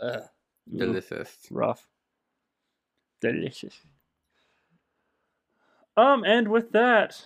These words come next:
Speaker 2: that brings us to, we did our movie, we did our music, and now it's time for our myth.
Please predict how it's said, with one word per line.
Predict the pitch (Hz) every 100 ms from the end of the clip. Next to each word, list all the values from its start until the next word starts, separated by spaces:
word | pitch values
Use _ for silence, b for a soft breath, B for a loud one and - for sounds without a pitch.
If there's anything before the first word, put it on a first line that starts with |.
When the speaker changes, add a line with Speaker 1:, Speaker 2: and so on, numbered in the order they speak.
| -
Speaker 2:
that | 185 180
brings | 202 202
us | 190 -
to, | - 190
we | 170
did | 165 170
our | 160 147
movie, | 156 170 185 208
we | 180
did | 147 143
our | 135
music, | 139 156 202 202
and | 147
now | 135 156
it's | 165
time | - 151 160
for | - 123
our | 117
myth. | 131 185 170 165 -